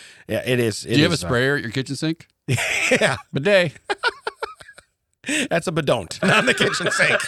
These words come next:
Speaker 1: <laughs> All right? That's a big badon't. <laughs> All right?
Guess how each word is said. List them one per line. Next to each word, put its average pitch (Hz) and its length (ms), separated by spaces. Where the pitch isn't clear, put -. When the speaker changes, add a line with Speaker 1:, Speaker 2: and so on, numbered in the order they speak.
Speaker 1:
<laughs> 233 460
All 185 120
right? 226 260
That's - 180
a 143 40
big 143 260
badon't. 123 500
<laughs> - 560
All 131 80
right? 170 360